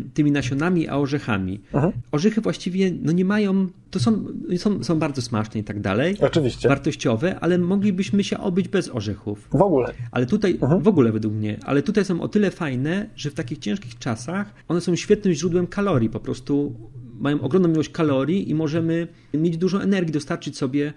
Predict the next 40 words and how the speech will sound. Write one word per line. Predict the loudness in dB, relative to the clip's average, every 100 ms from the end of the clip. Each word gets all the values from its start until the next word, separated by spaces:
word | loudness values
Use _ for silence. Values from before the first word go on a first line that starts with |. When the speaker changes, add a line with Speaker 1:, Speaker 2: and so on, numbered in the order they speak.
| -14 -12
Speaker 1:
w | -2
łatwy | -2 0 0 0
i | 0
tani | -2 -2
sposób, | -2 -2 0 -2 -2 -4 2
Speaker 2:
Mhm. | 2 2 -2
Speaker 1:
y, | 0 0 -2
dobrą | 0 0 2
dawkę | 0 -2 -2
kaloryczną. | 0 0 0 -4 -6 -6
I | -4
możemy | -2 -2 -2
sobie | -2 -2
robić | 0 -4 -6
i | -4
z | -2
orzechów, | 0 -2 -2 -4 -4
i | -6 -4
z |
nasion | -4 -4 -4 -6 -8 -12
przeróżne | 0 2 2 2 0 -2 -2 -8 -18 _ -2
mieszanki. | 0 0 0 0 -2 -6 -10 -10 -4
Speaker 2:
Mhm. | -2 -2 -6 -6
Speaker 1:
Tu | -4
by | -2
się | -2
przydał | -2 0 0
kolejny | 0 0 2 2
umilacz, | 0 0 2 2 0 -4 -4
czyli | -2
na | -2
przykład | -4 -6
suszone | -4 -4 -2
owoce. | -2 -2 -4 -10 -14 -6 -2
Speaker 2:
Mhm. | 0 -2 -4 -8
Speaker 1:
Na |
przykład | -6 -4 -4
suszone | -4 -6 -2 -2
śliwki, | 0 -2 -2 -2
morele, | 0 0 0 0 -2